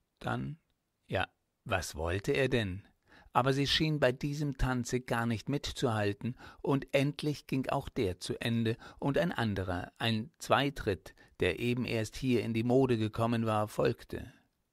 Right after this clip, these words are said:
Wie rasend setzte die Musik ein, die jungen Kerle stürzten zu den Dirnen, die Lichter an den Wänden flirrten.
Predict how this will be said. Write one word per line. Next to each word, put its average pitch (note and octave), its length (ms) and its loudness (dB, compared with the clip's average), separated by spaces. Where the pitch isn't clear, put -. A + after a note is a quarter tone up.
Wie C3+ 220 2
rasend A2+ 840 0
setzte C3 440 -2
die B2+ 120 2
Musik C3+ 440 0
ein, F2+ 280 -6
die A2 120 0
jungen A2+ 320 2
Kerle A#2+ 380 2
stürzten - 720 -4
zu - 160 -2
den B2+ 180 2
Dirnen, A#2+ 460 2
die A2 100 2
Lichter B2+ 440 0
an B2+ 120 -2
den C3 180 2
Wänden G#2+ 460 0
flirrten. - 640 -2